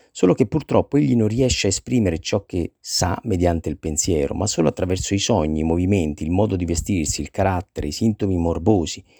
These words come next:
cioè attraverso un linguaggio che egli stesso non comprende, anche perché, vuoi, la società ha imposto dei costumi dove lui deve credere nel medico, no? Vi è nascosto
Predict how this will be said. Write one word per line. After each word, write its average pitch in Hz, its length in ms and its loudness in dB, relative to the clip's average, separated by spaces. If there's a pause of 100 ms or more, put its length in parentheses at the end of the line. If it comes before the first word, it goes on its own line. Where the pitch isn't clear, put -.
(240)
cioè - 200 4
attraverso 123 460 2
un 123 60 2
linguaggio 143 460 2
che 107 80 0
egli 104 180 0
stesso 107 340 -4
non 76 120 -4
comprende, 80 540 -4
anche 104 260 -4
perché, 107 320 -4
vuoi, 95 360 -2 (360)
la 95 60 -10
società 95 460 -2
ha 113 80 -2
imposto - 420 -6
dei 82 140 -2
costumi 85 640 -4
dove 76 200 -2
lui 80 100 -2
deve - 240 -4
credere - 680 -6 (120)
nel - 160 -8
medico, - 440 -10
no? 127 160 -8 (640)
Vi 131 100 2
è 151 40 8
nascosto 117 720 -2